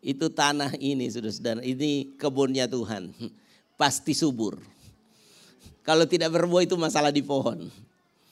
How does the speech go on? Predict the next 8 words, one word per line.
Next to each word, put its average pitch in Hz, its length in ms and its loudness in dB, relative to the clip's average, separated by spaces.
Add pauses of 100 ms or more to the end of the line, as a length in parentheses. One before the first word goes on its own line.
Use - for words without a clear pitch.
(440)
Saya - 240 -4
tadi 151 240 -2
malam 147 240 2
nonton 151 320 0
banyak 151 320 0
video 160 400 4
tentang 120 320 -2
berbuah. 113 480 -2